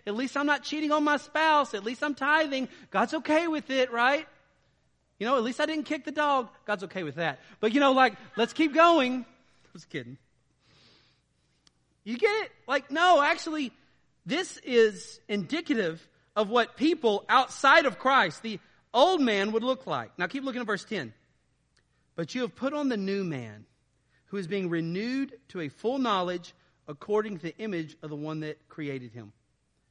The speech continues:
If you're kind of like, "Man, I can't get a hold of my mouth.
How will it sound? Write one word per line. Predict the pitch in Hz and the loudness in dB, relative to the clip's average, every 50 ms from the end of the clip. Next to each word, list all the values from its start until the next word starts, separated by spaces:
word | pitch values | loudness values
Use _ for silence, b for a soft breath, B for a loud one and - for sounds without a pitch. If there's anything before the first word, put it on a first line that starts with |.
| _ _ _ _ _ _ _ _ _ _ _ _ - | _ _ _ _ _ _ _ _ _ _ _ _ -12
If | 175 156 | -10 -10
you're | 196 247 247 | -8 -10 -6
kind | 240 233 220 | -6 -6 -6
of | 202 190 | -6 -6
like, | 180 151 | -6 -6
"Man, | 147 170 185 190 196 190 - | -6 -6 -6 -6 -6 -8 -6
I | 165 190 | -8 -8
can't | 202 - 220 208 170 | -8 -6 -10 -10 -8
get | 165 165 | -8 -8
a | 151 | -8
hold | 151 175 165 | -8 -8 -8
of | |
my | 151 147 | -8 -8
mouth. | 147 143 147 160 170 175 | -8 -6 -6 -6 -8 -8